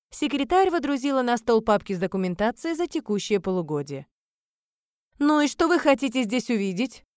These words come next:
С трудом сдерживая раздражение, осведомился Витус. «Скоро заседание совета, я представлю...»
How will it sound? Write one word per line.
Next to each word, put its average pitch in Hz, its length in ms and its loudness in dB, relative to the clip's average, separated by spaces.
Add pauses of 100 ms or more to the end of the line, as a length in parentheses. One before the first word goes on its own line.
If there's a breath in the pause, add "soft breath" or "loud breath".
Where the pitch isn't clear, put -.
(160)
С - 100 -16
трудом 196 420 2
сдерживая 180 540 0
раздражение, 185 680 0
осведомился 180 640 -2
Витус. 214 460 -6 (520)
«Скоро 262 400 4
заседание 262 580 4
совета, 285 460 0
я 220 280 6
представлю...» 254 720 4